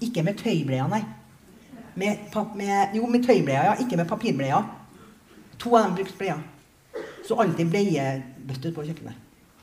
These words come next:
Alltid. Og så gjorde vi lekser på stua, og så på stua. Og sånn var det til oss.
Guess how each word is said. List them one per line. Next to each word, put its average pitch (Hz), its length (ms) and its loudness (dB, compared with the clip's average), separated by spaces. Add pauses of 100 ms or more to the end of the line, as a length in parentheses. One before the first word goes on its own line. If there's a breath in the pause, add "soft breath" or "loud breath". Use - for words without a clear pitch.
Alltid. 156 340 -4 (800 soft breath)
Og 202 100 -6
så 233 220 6 (120)
gjorde 233 160 4
vi 190 80 2
lekser 247 240 0
på - 80 -10
stua, 254 300 4
og 330 100 0
så 170 160 -2
på 165 80 -10
stua. 156 220 -8 (1040 loud breath)
Og 208 100 -10
sånn 349 140 2
var - 160 8
det 135 160 0
til 165 140 -4
oss. - 160 -12